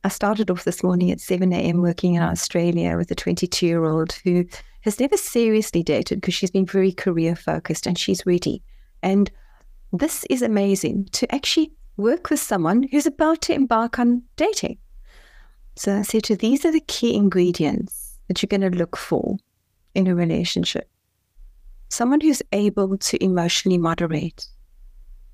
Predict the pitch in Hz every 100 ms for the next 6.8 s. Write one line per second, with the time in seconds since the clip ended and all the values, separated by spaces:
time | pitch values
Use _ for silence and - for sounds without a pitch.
0 | - - - - - - 220 247 269 254
1 | 214 165 180 196 196 214 311 349 - 196
2 | - 165 - 165 - - 381 - - -
3 | - - - - - - - - - -
4 | - 175 - 180 - 165 - 170 - 180
5 | - 180 226 - - - - - - -
6 | - - - - - 170 185 170